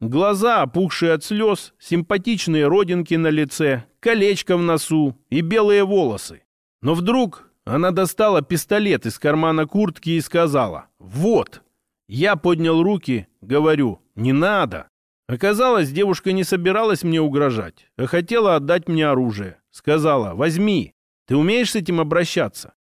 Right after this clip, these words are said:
Ты можешь стрелять?" Я открыл бардачок и ответил: "Спокойно, у меня вот есть перцовый баллончик". Незнакомка оглушительно вскрикнула:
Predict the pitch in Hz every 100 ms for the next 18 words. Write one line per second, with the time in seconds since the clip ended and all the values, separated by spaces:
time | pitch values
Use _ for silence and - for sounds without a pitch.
0 | _ 165 175 233 233 214 - 214 208 180
1 | 92 - _ _ _ _ 107 147 175 -
2 | 185 175 165 165 180 175 220 202 160 156
3 | 143 139 110 92 82 _ - - 135 120
4 | 156 131 92 78 - 110 147 185 196 170
5 | 147 175 - 160 139 - 170 156 139 156
6 | 175 143 - - _ _ _ _ _ 113
7 | 139 170 185 214 214 185 185 165 123 -
8 | 131 147 151 190 151 165 160 147 170 175
9 | 123 98 85 -